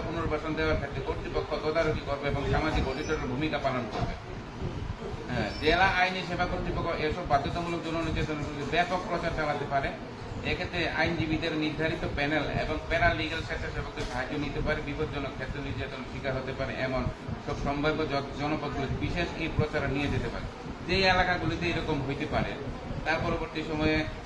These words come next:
আপনার, আহ, আহ, উম, এই যে আইন সেবা কর্তৃপক্ষ আমরা যেটা করতেছি, মানুষ অনেকেই সেটা জানে না,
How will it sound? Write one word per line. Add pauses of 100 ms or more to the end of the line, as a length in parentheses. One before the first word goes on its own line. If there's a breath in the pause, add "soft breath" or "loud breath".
(220)
আপনার,
আহ,
আহ,
উম, (1300)
এই
যে
আইন
সেবা
কর্তৃপক্ষ (100)
আমরা
যেটা
করতেছি, (880)
মানুষ (140)
অনেকেই (200)
সেটা
জানে
না,